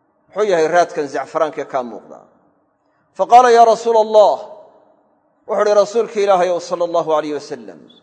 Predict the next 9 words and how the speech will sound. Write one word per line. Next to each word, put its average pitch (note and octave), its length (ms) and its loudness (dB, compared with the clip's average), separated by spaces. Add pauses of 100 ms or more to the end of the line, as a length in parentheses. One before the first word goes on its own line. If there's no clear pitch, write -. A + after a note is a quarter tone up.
(800)
Marka D#3 180 -6
nabiga F3 380 -2
calayhi E3 260 -4
salaatu F3 440 -4
wasalaam D#3+ 380 -6
magaciisa E3+ 380 -10
la D3 100 -10
soo D#3+ 220 -6
qaado C#3+ 380 -4